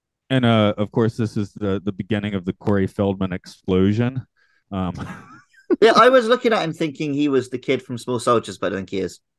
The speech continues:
Speaker 1: Oh, no, no, no, no, no. He, I, I can, you, have you seen any of his recent music videos, Corey Feldman's?
Speaker 2: <laughs> No.
Speaker 1: Those are amazing. Every, he, he tries to do a different genre, like, every time and, like,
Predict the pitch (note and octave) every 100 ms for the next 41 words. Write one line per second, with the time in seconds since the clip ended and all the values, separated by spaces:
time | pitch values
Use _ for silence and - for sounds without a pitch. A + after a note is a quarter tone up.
0 | _ _ - D#3 D3+ C3+ A#2 G#2 F#2 F2
1 | E2+ E2 E2 E2 D#2 - A#2+ G#2+ A2+ A2+
2 | A2+ A2+ G#2+ G#2+ - - C3 A#2 C3 _
3 | _ _ _ _ _ - C#3+ D#3 F3 F#3
4 | E3+ E3+ D#3+ E3 C#3 C3+ - A#2 A#2+ B2+
5 | - A#2+ C3 E3 F3 - - C3 C3+ C#3
6 | C#3+ D3+ D3+ _ - B2 D#3 B2+ C#3+ C3
7 | B2 F3 A3 G#3+ _ _ _ _ B2+ D3+
8 | C#3+ A2 G2 _ _ _ _ _ A#2 A2+
9 | A2+ B2 A#2 G2 B2 C#3 C#3+ C3 D3+ -
10 | - C#3+ D#3 C#3+ C3 A#2+ A2 A#2 B2+ F#2+
11 | G#2+ G#2 A2+ G#2 F2+ G2+ G2 G2+ - F#2+
12 | G#2+ G#2 F#2 E2+